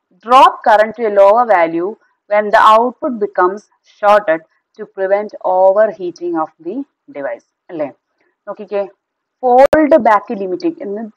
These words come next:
എന്ത് സാധനമാണ് അവിടെ ലിമിറ്റ് ചെയ്യുന്നത്? Voltage ആണോ കറന്റ് ആണോ? അതാണ് നമുക്ക് വരുന്ന confusion അല്ലേ? അപ്പൊ ഇതിന്റെ കറക്റ്റ് ഉള്ള answer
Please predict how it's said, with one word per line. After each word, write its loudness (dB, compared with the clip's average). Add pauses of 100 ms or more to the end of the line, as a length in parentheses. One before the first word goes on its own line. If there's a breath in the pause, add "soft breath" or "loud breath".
(120)
എന്ത് -4
സാധനമാണ് 0
അവിടെ -6
ലിമിറ്റ് -10
ചെയ്യുന്നത്? -6 (1500)
Voltage 0
ആണോ 0 (100)
കറന്റ് -2
ആണോ? -4 (440 soft breath)
അതാണ് 4
നമുക്ക് -8
വരുന്ന -8
confusion -12
അല്ലേ? -6 (340 soft breath)
അപ്പൊ -4 (100)
ഇതിന്റെ -8
കറക്റ്റ് -2
ഉള്ള -2 (100)
answer -6